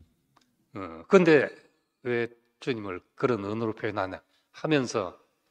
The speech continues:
어, 화를 내는데 뚜껑 열리는데 저렇게 은혜스러운 말씀이 흘러나오는구나.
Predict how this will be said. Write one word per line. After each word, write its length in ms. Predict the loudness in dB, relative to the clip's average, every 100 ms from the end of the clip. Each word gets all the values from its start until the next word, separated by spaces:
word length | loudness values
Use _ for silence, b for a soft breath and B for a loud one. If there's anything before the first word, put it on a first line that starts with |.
| _ _ _ _ _
어, 440 | -14 -14 -14 -18 -6
화를 280 | -2 0 0
내는데 440 | -4 -8 -10 -12 -16 _ b b b b _ _ _
뚜껑 360 | -12 0 2 6
열리는데 460 | 6 4 2 0 0
저렇게 360 | 2 0 2
은혜스러운 580 | 2 2 0 -2 -6 -6
말씀이 520 | -6 -8 -8 -10 -12 0
흘러나오는구나. 960 | 2 2 -2 -6 -8 -10 -12 -16 -18